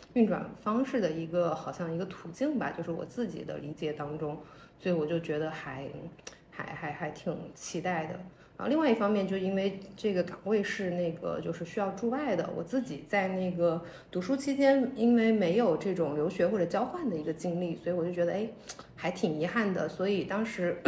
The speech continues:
<clears throat> 就是他的这个驻外对于很多人来说其实是一个，呃，减分项，就是都会问你说你能不能接受啊，因为会有这样那样的现实原因。但是我觉得对于我来说是一个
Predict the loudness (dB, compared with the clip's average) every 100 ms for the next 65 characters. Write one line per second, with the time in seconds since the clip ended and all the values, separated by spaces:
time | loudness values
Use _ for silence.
0 | 6 4 -4 -4 -2 0 -2 -2 0 0
1 | 2 2 4 4 4 4 2 0 0 2
2 | 2 2 0 0 -2 0 -2 0 0 0
3 | 2 2 2 -2 -14 -20 -20 -2 2 2
4 | 0 -4 0 -2 2 6 6 6 4 2
5 | 0 2 8 10 10 8 4 0 0 4
6 | 6 6 6 6 6 6 4 4 2 0
7 | 2 2 0 2 2 2 0 0 0 -2
8 | -2 -2 -2 -2 -4 -2 -2 2 4 6
9 | 6 4 2 4 4 2 0 -2 0 0
10 | 0 0 2 0